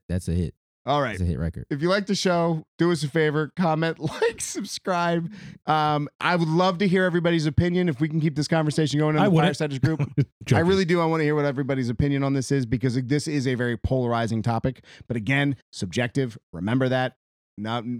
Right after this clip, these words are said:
Speaker 2: what somebody, if somebody disagrees with you in the comment <laughs> section, it's an opinion and it's okay.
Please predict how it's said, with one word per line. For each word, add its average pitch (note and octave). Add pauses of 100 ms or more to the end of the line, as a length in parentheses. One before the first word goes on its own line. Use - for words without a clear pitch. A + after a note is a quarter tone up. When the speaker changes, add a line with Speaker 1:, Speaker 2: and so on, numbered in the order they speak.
(200)
Speaker 2:
what C3+
somebody, D3
if B2
somebody F#3+
disagrees F3
with F3+
you F3+
in D3+
the C3+
comment E3+
<laughs> -
section, E3 (240)
it's B2 (160)
an A#2
opinion A3+
and A2+
it's A#2+
okay. F3